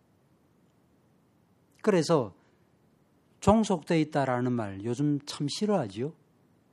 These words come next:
권위 너무 싫어합니다. 그러나 종속적 이 불평등의 관계가 알력과 다툼을 일으킬 것처럼 보이지만,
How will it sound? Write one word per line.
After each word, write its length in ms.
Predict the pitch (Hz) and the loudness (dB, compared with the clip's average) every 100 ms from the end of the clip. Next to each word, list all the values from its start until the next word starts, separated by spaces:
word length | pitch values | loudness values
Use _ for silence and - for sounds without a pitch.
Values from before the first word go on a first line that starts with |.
| _ _ _ _ _ _ _ - | _ _ _ _ _ _ _ 2
권위 500 | 143 147 160 107 90 _ _ _ - | 4 6 4 2 -6 _ _ _ -2
너무 340 | 143 220 233 | 2 4 2
싫어합니다. 520 | - 196 180 110 85 90 _ _ _ _ _ _ _ _ _ _ _ _ _ _ - | 0 -4 -6 -10 -14 -20 _ _ _ _ _ _ _ _ _ _ _ _ _ _ -10
그러나 460 | 147 131 139 107 - _ _ _ _ _ | -4 0 0 -2 -10 _ _ _ _ _
종속적 680 | - 185 175 151 - 151 131 _ _ _ _ _ _ | 0 2 2 -2 0 -2 -2 _ _ _ _ _ _
이 80 | 127 | -8
불평등의 680 | - 175 - 180 160 147 127 | -2 -2 2 0 4 2 2
관계가 680 | 139 151 120 107 123 98 87 _ _ _ _ _ - | 0 0 -2 0 -2 -2 -10 _ _ _ _ _ -2
알력과 520 | 170 185 185 - 143 | 0 2 2 2 0
다툼을 580 | 127 127 - 180 165 147 | -2 -4 0 4 4 4
일으킬 460 | 147 160 - 151 | 0 0 -2 -6
것처럼 720 | 147 190 - - 214 233 233 | -4 -6 -4 -2 2 4 4
보이지만, 760 | - 127 127 110 98 104 175 | 2 -2 -2 -4 -8 -6 -6